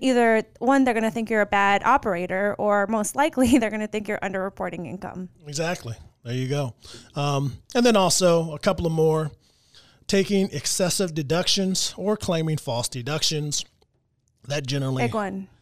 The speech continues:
Speaker 2: always triggers an I R S audit because the I R S has tools. You're saying they have information, access to information. They also have tools to help them determine if your deduction allocations are reasonable. Um,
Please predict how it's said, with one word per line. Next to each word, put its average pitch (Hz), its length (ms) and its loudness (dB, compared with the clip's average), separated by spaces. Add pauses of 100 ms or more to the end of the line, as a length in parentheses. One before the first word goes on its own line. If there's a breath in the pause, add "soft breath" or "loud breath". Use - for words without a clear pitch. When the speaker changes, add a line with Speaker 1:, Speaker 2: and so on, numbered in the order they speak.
(320)
Speaker 2:
always 120 560 -4
triggers 101 580 -8
an 110 120 -10
I 95 120 -12
R 98 100 -12
S - 140 -6
audit 92 320 -12
because 196 200 -2
the 190 100 -2
I 202 180 2
R 208 120 0
S 202 140 -2
has 190 200 -2
tools. 143 300 -6
You're 147 80 -6
saying 165 160 -4
they 160 100 -2
have 165 160 -2
information, 160 500 -2
access 156 220 -4
to 175 80 -4
information. 160 420 -4
They 175 60 -2
also 196 240 0
have 180 160 -2
tools 170 400 -4 (540 loud breath)
to 202 80 2
help 214 180 4
them 208 140 -2
determine 190 440 0
if 165 140 -6
your 175 80 -6
deduction 185 560 0
allocations 175 640 -2
are 151 100 0
reasonable. 151 640 0 (800)
Um, 147 560 -4